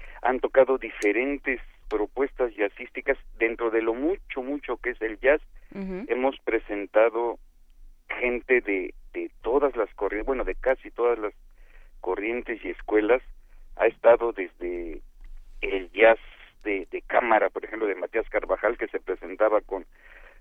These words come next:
Speaker 1: con una orquesta de cuerdas o,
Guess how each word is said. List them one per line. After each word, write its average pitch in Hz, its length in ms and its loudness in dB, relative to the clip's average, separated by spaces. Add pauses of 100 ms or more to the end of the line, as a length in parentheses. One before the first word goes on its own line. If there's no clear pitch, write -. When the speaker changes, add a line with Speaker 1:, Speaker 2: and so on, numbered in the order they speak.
(160)
Speaker 1:
con 95 200 0
una 113 180 2
orquesta 110 360 0
de 98 120 6
cuerdas 113 540 4 (720)
o, 80 100 -8